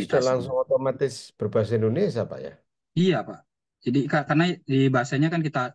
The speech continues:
Speaker 2: saya atur di sini bahasa Indonesia, Pak.
Speaker 1: Oh.
Speaker 2: Iya, di sini kan dia sudah, sudah, eh, sudah banyak lah bahasa yang di-, diterima ya, Pak, ya. Jadi bahasa Indonesia juga masuk di sini, Pak.
Speaker 1: Tapi ini bahasa Indonesia juga menurut
Speaker 2: Iya,
Speaker 1: saya
Speaker 2: sudah,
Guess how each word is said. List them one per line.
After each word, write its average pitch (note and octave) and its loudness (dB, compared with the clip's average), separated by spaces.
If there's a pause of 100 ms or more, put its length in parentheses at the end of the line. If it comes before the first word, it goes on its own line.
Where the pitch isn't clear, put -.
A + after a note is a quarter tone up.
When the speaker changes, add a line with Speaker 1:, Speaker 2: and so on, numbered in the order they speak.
(140)
Speaker 2:
saya B2 -2
atur C#3 -2
di C3 -4
sini C#3 0
bahasa A#2 -6
Indonesia, A2+ -6 (100)
Pak. - -18 (400)
Speaker 1:
Oh. F3+ -2
Speaker 2:
Iya, F#2+ -6 (340)
di G2 -6
sini B2 4
kan D3 4
dia D3+ 2
sudah, A#2 2 (240)
sudah, A2 -2 (420)
eh, G2 -4 (220)
sudah A2+ -2
banyak C3+ 0
lah A#2+ -2
bahasa G2 -8 (100)
yang G2+ -2 (120)
di-, F#2+ -2 (600)
diterima G#2 0 (100)
ya, F#2+ -8
Pak, F2 -12
ya. F#2 -8 (120)
Jadi G#2 0 (160)
bahasa F#2+ -2
Indonesia G#2+ 2
juga G2 -4 (100)
masuk - -8
di - -20
sini, F2+ -10
Pak. E2 -12 (140)
Speaker 1:
Tapi A#2 -4
ini G3 2 (180)
bahasa B2 2
Indonesia B2+ -2 (120)
juga B2+ -2 (1160)
menurut B2 2
Speaker 2:
Iya, F#2+ -2
Speaker 1:
saya D3 2
Speaker 2:
sudah, G3 -2